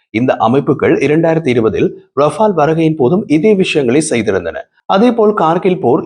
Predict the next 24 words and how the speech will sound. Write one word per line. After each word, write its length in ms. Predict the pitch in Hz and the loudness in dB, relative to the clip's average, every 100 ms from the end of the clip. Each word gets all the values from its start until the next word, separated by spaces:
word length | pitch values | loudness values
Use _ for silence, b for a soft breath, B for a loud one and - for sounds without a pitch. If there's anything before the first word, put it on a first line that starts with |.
| 139 | 0
இருபதாம் 420 | 175 185 170 143 | 0 0 -2 0
ஆண்டு 180 | 131 131 123 | 0 0 0
நினைவு 260 | 107 151 170 | 0 -2 0
நாளிலும் 400 | 151 127 107 90 131 | 0 0 0 -2 -2
இதே 140 | 156 214 214 | 0 2 0
போன்ற 180 | 165 139 123 | -2 -2 -2
தாக்குதல் 420 | 127 - 143 165 | -2 -2 -4 -2
செய்யப்பட்டிருந்தது. 760 | 127 120 123 110 113 90 78 69 b b - | -4 -4 -2 -4 -2 -4 -4 -8 b b -2
ஆனால் 280 | 117 120 120 127 | 0 2 0 2
உண்மை 240 | 180 185 135 143 | 2 2 0 0
எந்த 200 | 156 180 165 | 0 0 0
தாக்குதலையும் 560 | 175 208 185 175 147 | -2 0 0 2 2
விட 120 | 123 160 | 0 0
வலிமையானது. 560 | 139 110 117 98 78 - b b _ | 0 0 0 -2 -4 -10 b b _
தேஜஸ் 400 | 214 254 254 247 - 147 | 0 2 2 -2 -2 -2
இரண்டு 220 | 185 185 | 0 0
விபத்துக்கள் 460 | 135 143 160 160 135 | -2 -2 -2 -2 -2
மட்டும் 240 | 113 139 - 139 | 0 -2 -2 0
இருபத்தி 300 | 175 180 180 | 0 0 -2
நான்கு 300 | 147 131 139 117 | -2 0 -2 0
ஆண்டுகள் 360 | 120 107 117 139 | 0 0 -2 -4
சேவை. 260 | - 85 69 - _ 131 | -4 -6 -6 -18 _ 0
இதுதான் 340 | 190 170 175 185 120 | 0 2 0 -2 -4
உண்மை. 220 | 98 | -4